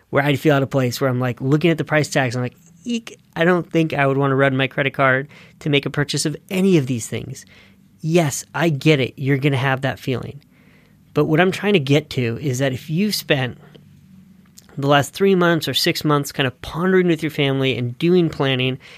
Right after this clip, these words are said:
and you were down this path of buying a home or selling your home or, or whatnot, I don't want you to feel like you missed the boat and you can no longer do that. Um, what I did in the article, I wanted to explain is, hey,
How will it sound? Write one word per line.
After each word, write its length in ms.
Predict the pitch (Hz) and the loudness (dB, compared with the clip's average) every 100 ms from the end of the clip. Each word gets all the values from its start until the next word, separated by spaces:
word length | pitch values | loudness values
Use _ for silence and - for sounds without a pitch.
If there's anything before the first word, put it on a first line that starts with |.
| - - | -12 -2
and 140 | 131 | 2
you 100 | 135 | 2
were 80 | 131 | 2
down 420 | 120 151 147 185 | 0 0 2 2
this 140 | 170 | 0
path 440 | - - 139 135 - | -2 -2 0 -2 -2
of 220 | 123 - - - _ _ | -6 -6 -18 -20 _ _
buying 320 | 143 143 160 | 0 2 4
a 40 | 156 | 2
home 340 | 139 147 143 | 2 2 2
or 60 | 123 | -2
selling 340 | - 143 151 | -4 0 2
your 120 | 147 | 4
home 400 | 131 139 139 131 | 2 2 2 0
or, 40 | 120 | -2
or 180 | 120 120 | -4 -2
whatnot, 540 | 127 113 131 127 135 - - _ _ _ _ _ _ | -2 -2 -2 -2 -4 -10 -20 _ _ _ _ _ _
I 100 | - | -4
don't 260 | 131 147 180 | 0 2 2
want 200 | 190 156 | 0 0
you 60 | 170 | 0
to 80 | |
feel 220 | 131 147 139 | 2 2 2
like 180 | 120 | 2
you 100 | 127 | -2
missed 300 | 120 127 - | -2 -2 -4
the 60 | 131 | -6
boat 240 | 120 113 - - | -6 -6 -10 -6
and 120 | 135 | -4
you 80 | 123 | -2
can 160 | 117 | 0
no 160 | 113 117 | 0 0
longer 300 | 117 113 - | -2 -4 -8
do 160 | 120 - | -8 -10
that. 200 | - - _ _ _ _ - | -12 -16 _ _ _ _ -6
Um, 400 | 117 117 113 - _ _ - | -2 -2 -4 -10 _ _ -2
what 180 | 135 | 2
I 80 | 147 | 2
did 200 | 113 175 | 2 2
in 40 | 214 | 2
the 80 | |
article, 400 | 117 190 226 131 | 2 2 2 -2
I 120 | 117 135 | -2 -2
wanted 360 | 139 202 147 | 0 0 0
to 60 | 135 | -2
explain 520 | 117 - 165 185 131 | -4 -4 2 2 2
is, 180 | 127 - | -2 -2
hey, 300 | 196 151 | 0 0